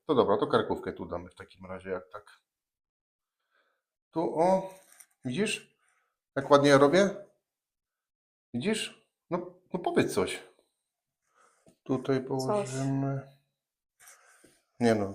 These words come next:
Speaker 1: faktycznie, to jest taki garnek naprawdę rodzinny. Nasz je-, nasz jest szóstka.
Speaker 2: Nas jest szóstka,
Speaker 1: Nasz
Speaker 2: tam
Speaker 1: jest
Speaker 2: już.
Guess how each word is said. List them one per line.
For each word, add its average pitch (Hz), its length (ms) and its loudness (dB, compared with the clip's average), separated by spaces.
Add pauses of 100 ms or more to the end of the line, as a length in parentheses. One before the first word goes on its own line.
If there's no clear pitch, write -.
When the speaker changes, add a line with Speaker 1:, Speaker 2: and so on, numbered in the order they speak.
Speaker 1:
faktycznie, 104 500 -6
to - 140 -4
jest 104 200 0
taki 107 520 -8
garnek 107 420 2
naprawdę 101 520 0 (360)
rodzinny. 107 480 2
Nasz 104 240 0
je-, 104 120 -2
nasz 110 280 0
jest - 260 -4 (200)
szóstka. - 840 4
Speaker 2:
Nas 226 420 -6
jest 208 320 -12
szóstka, - 520 -14
Speaker 1:
Nasz 117 200 0
Speaker 2:
tam 113 120 -6
Speaker 1:
jest 110 260 0
Speaker 2:
już. - 180 -20